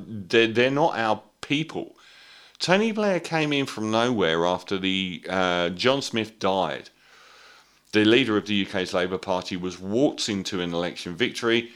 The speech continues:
and then suddenly out of nowhere comes a Murdoch-anointed leader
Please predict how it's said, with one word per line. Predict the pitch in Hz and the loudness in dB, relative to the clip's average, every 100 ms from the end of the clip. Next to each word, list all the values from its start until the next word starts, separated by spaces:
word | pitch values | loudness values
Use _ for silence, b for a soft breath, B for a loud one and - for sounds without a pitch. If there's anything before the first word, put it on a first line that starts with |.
| B | B
and | 170 196 185 | 2 2 2
then | 196 190 | 0 0
suddenly | - 185 170 156 | 0 -2 0 -2
out | 160 113 | 0 0
of | |
nowhere | 123 123 123 120 | 0 0 0 -4
comes | 131 120 110 | -4 -2 -2
a | |
Murdoch-anointed | 101 107 120 143 180 175 - - 120 113 113 113 117 - 104 - - | 0 4 4 4 0 -6 -10 -4 0 2 2 2 -2 -4 -6 -6 0
leader | 104 113 107 101 | 2 2 4 2